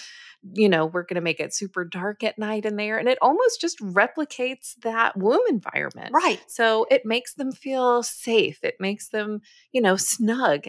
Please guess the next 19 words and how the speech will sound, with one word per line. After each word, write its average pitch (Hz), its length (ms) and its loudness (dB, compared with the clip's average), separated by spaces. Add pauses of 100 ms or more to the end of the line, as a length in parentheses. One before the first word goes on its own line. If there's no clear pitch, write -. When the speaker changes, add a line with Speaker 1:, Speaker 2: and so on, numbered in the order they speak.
Speaker 1:
And 175 120 -4
when 180 120 -4
we 185 100 -6
did 185 240 -6
the 160 80 -2
Back - 340 -4
to 190 120 0
Sleep 269 340 -6
campaign, 160 600 -8 (300)
you 247 120 0
know, 202 100 6
our 170 140 2
swaddle 175 420 -2
is 175 140 -10
one 175 160 -2
of 175 100 -6
the 185 100 -4
things 180 380 -6
that - 200 0